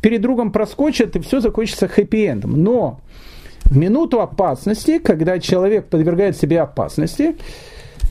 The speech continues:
в небесной канцелярии задается вопрос: «А ч-, а чего это вот он такой,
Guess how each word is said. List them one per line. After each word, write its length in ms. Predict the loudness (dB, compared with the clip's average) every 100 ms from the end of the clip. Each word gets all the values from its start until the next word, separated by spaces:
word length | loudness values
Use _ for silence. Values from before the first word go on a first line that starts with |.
| -2 0
в 80 |
небесной 440 | 0 2 -2 -2 -2
канцелярии 640 | -2 0 0 2 0 0
задается 460 | 0 0 0 0 0
вопрос: 420 | 0 -2 -4 -4
«А 60 | -6
ч-, 140 | -4
а 40 |
чего 300 | -4 0 0
это 160 | 2 2
вот 160 | 0 2
он 120 | 0
такой, 460 | 0 0 2 2